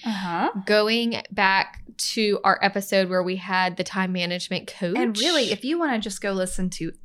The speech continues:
Speaker 1: any of Anna's podcasts.
Speaker 2: Yes, they're all about time
Speaker 1: They're
Speaker 2: management.
Speaker 1: all about time management, and it is called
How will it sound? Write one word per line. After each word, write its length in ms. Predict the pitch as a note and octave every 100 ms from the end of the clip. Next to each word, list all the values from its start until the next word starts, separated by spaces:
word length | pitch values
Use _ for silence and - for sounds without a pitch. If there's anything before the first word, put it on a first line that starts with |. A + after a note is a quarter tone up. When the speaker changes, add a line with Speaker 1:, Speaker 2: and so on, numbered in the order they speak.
| -
Speaker 1:
any 400 | D#4 G#4 G#4 C4
of 120 | F3
Anna's 440 | - - E3 D#3 D#3+
podcasts. 520 | - F3+ F#3 - F3+
Speaker 2:
Yes, 240 | B3 G#3 G#3+
they're 140 | A3
all 180 | G#3 G#3
about 200 | F#3 -
time 200 | F3+ D3+
Speaker 1:
They're 140 | -
Speaker 2:
management. 300 | D4 C#4 -
Speaker 1:
all 260 | C#4 D#4+ F#4
about 240 | D4 -
time 240 | - A#3 A3
management, 420 | G#3 G3+ G#3+ G#3+
and 100 | G#3
it 60 |
is 160 | G#3 G3
called 500 | - A3 G#3+ G3+